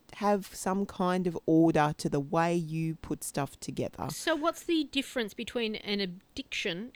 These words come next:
Speaker 2: and an obsession?
Speaker 1: Um, I think, uh, for me, addiction is that literally you can't function.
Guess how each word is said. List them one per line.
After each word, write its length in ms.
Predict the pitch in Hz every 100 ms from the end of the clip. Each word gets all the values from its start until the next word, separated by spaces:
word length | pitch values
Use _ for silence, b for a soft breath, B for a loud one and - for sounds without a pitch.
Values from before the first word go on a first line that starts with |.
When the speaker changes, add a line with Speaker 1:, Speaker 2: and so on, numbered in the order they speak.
| -
Speaker 2:
and 200 | 190 180
an 120 | 180
obsession? 840 | 170 170 - - 226 - 160 165 185 B B B _ _
Speaker 1:
Um, 300 | 196 208 196 -
I 100 | 262
think, 300 | 240 277 359
uh, 400 | 370 339 302 220 -
for 260 | - 226
me, 640 | 196 185 175 175 175 170 - -
addiction 1040 | 156 160 156 151 - - 147 143 139 139 - _ _ _ _
is 280 | 151 147 135
that 200 | 139 135 _ _ _ _ _
literally 420 | 147 143 - 139 139
you 100 | 139
can't 320 | - 120 82 -
function. 640 | - 131 135 - 135 190